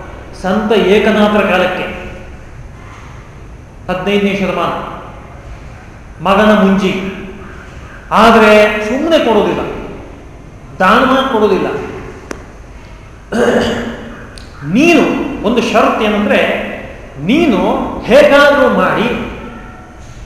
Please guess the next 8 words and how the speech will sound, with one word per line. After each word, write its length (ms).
ಸಂತ 480
ಏಕನಾಥರ 760
ಮುಖದಲ್ಲಿ, 640
ಅವರ 180
ಮನಸ್ಸಲ್ಲಿ 540
ಕೋಪವನ್ನು 720
ಉಂಟು 300
ಮಾಡಬೇಕು 360